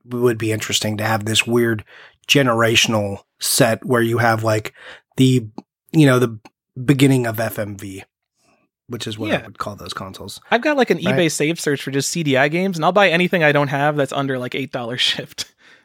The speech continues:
Speaker 2: And that's not a lot, but it's like, oh, a game for eight dollars and C D I no one's ever heard of. All right, that's cool to have.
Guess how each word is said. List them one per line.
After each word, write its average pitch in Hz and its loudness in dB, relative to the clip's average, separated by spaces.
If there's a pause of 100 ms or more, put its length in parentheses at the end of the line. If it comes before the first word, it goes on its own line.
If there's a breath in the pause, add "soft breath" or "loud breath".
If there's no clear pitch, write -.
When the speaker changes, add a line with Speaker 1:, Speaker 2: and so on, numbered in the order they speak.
(100)
Speaker 2:
And 160 4
that's 214 2
not 254 4
a 233 2
lot, 180 2
but 196 4
it's 190 0
like, 220 4
oh, 403 -2
a 175 0
game 175 0
for 196 2
eight 190 0
dollars 208 4
and 175 -4
C 190 -6
D 175 2
I 180 4
no 170 0
one's 185 0
ever 185 -2
heard 190 2
of. 196 -4
All 311 -6
right, 127 -4 (180)
that's 196 -8
cool 113 -12
to - -16
have. 160 -20